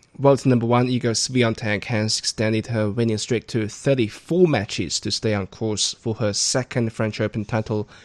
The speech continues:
in three years. Swiatek just, uh, celebrated her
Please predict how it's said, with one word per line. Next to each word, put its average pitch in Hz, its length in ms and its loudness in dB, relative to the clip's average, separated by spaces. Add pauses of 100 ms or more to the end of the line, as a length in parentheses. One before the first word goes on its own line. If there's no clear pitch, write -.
(300)
in 131 120 -2
three 185 240 2
years. 196 540 2 (440)
Swiatek 208 560 0
just, 190 340 2
uh, 151 60 4
celebrated 139 640 2
her 113 580 2